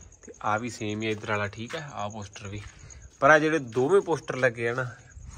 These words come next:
ਇਹ ਦੋਵੇਂ ਮੈਨੂੰ ਪਤਾ ਸੀ winner ਹੈ, ਤੇ ਆਪਾਂ ਮੰਨ ਕੇ ਚੱਲ ਵੀ ਠੀਕ ਆ, ਆਪਾਂ ਨੂੰ ਐ ਵੀ ਸੀ ਹਾਂ winner ਹੋਣ, ਕਿਉਂਕਿ ਆਪਾਂ ਨੂੰ ਪਤਾ ਹੀ ਹੁੰਦਾ ਪਿੰਡ 'ਚ ਨਾ ਕੀ ਹਿਸਾਬ ਕਿਤਾਬ ਹੈ, ਕਿਹੜਾ ਬੰਦਾ ਕਿਵੇਂ, ਕਿਹੜਾ ਕਿਹੋ ਜਿਹਾ।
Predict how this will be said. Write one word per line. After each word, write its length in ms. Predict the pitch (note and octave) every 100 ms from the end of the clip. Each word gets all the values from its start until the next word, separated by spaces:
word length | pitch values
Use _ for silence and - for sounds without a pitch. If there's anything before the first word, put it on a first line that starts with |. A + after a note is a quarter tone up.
| - - - C#3
ਇਹ 80 |
ਦੋਵੇਂ 380 | B2+ A2+ C3+ F3+
ਮੈਨੂੰ 240 | F3+ D#3 C3+
ਪਤਾ 200 | A#2 A2
ਸੀ 160 | A#2 G#2+
winner 320 | A2+ C3+ C#3
ਹੈ, 80 | G2 - - - _ _ -
ਤੇ 80 | - - - -
ਆਪਾਂ 440 | D3+ - E3+ F3
ਮੰਨ 220 | E3+ E3
ਕੇ 80 | D#3+
ਚੱਲ 200 | D#3 D#3+
ਵੀ 220 | E3 D#3+ D#3+ -
ਠੀਕ 280 | F3 F3+ C#3+
ਆ, 80 | B2+
ਆਪਾਂ 200 | C3+ D3+
ਨੂੰ 80 | D3
ਐ 80 | C#3+
ਵੀ 100 | D#3
ਸੀ 160 | D3+
ਹਾਂ 200 | C3 A2+ G#2 -
winner 280 | A#2+ C3+ C#3+
ਹੋਣ, 320 | A#2 A#2+ C3+ - _ - _ - -
ਕਿਉਂਕਿ 400 | D3+ D3 F3+ F3+ F3 - - - - - -
ਆਪਾਂ 120 | G3+
ਨੂੰ 60 | G#3
ਪਤਾ 160 | G3+
ਹੀ 60 | G#3
ਹੁੰਦਾ 180 | G3 E3+
ਪਿੰਡ 220 | D#3 C#3+
'ਚ 60 |
ਨਾ 140 | D3+ F#3+ D#3+ - -
ਕੀ 80 |
ਹਿਸਾਬ 320 | D#3 C#3+ E3+ D3+
ਕਿਤਾਬ 240 | C#3 C3
ਹੈ, 40 |
ਕਿਹੜਾ 240 | B2 C#3+ D3+
ਬੰਦਾ 200 | D3 C#3
ਕਿਵੇਂ, 320 | C3 B2+ A#2+
ਕਿਹੜਾ 200 | C3 C3+
ਕਿਹੋ 260 | C3+ A#2
ਜਿਹਾ। 120 | A#2+